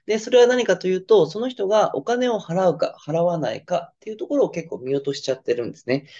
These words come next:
だから、こう、見込み客イコールターゲットではないっていうことなんですね。じゃあ、どういうふうに考えていけばいいのかというと、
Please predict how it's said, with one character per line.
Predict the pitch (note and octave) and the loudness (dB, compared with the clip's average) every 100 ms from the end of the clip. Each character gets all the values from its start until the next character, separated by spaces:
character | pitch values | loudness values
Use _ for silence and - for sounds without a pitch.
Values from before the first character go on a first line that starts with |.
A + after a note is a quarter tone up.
| - - - | -20 -14 -6
だ | B2 | -2
か | G3+ | 2
ら、 | G3+ F3+ | 2 2
こ | - A2+ | 2 2
う、 | |
見 | C3 G3 | 2 4
込 | C#4 | 4
み | C4+ | 4
客 | A#3 - - | 0 -2 -2
イ | D3 | -2
コ | D3+ G#3+ | 2 4
ー | F3 | 4
ル | E3 - | 2 0
タ | A#3 | -2
ー | B3 | 0
ゲ | D#3+ | 0
ッ | - | 0
ト | B2+ A2+ | 0 2
で | |
は | G#2+ A#2 | 2 2
な | F#3+ | 0
い | A3 | -2
っ | - _ | -6 _
て | A#2+ | -4
い | G2 | -2
う | |
こ | F#2 F2+ | -2 -6
と | - - | -8 -8
な | E2+ | -12
ん | - | -12
で | |
す | - C3 | -8 -6
ね。 | D3+ - - | -6 -12 -8
じ | - | -4
ゃ | D#4 | -4
あ、 | |
ど | - D#4 | -2 0
う | |
い | |
う | D4+ | 0
ふ | - | 2
う | C#3+ | 2
に | B2+ | 2
考 | - C#3 C#3 C3 | 0 0 2 2
え | |
て | A#2+ | 2
い | A#2+ _ _ - | -6 _ _ 0
け | A#2+ | 2
ば | A#2+ | 4
い | C#3 | 2
い | |
の | B2 | -2
か | A#2 A2+ | -8 -6
と | A2+ | -6
い | |
う | A2+ | -2
と、 | G3 E3 | 2 2